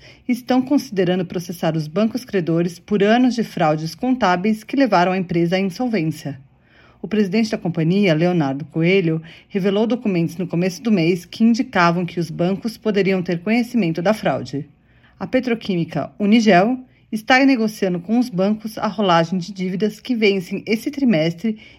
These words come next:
e que poderiam forçar a empresa a pedir recuperação judicial. As dívidas incluem chamadas de margem.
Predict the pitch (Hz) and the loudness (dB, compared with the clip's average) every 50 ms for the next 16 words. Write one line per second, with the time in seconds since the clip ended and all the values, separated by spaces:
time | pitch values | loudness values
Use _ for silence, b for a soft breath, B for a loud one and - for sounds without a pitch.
0 | B - 226 - 254 220 262 254 220 214 185 226 233 220 226 - 208 170 - 208 | B -8 -6 -6 -4 -4 0 2 2 2 2 2 0 0 0 -2 -4 -2 -2 0
1 | 175 160 170 196 202 - - 185 190 196 190 220 202 - 202 - - 202 170 208 | 0 0 0 -2 -2 -2 0 0 0 0 0 -2 -2 -4 -4 -4 -4 -4 -2 -2
2 | 202 185 202 247 247 - - 269 262 254 254 - 208 185 180 190 180 208 - - | -2 -2 -2 -4 -4 -4 -2 -2 -2 -2 -2 -2 -2 -2 -2 -4 -4 -6 -4 0
3 | - 226 151 131 139 131 135 b b b b b b b b b b b - 190 | 0 2 2 0 -2 -8 -14 b b b b b b b b b b b -2 0
4 | 185 165 175 220 247 220 196 175 175 165 233 254 254 254 208 196 202 220 214 - | 0 0 2 2 2 2 2 0 0 2 2 2 2 2 0 0 2 0 0 2
5 | 247 226 185 143 147 170 170 190 233 240 220 185 151 143 143 151 127 127 131 | 0 0 0 0 0 0 2 4 4 4 4 4 2 0 -2 -4 -4 -4 -6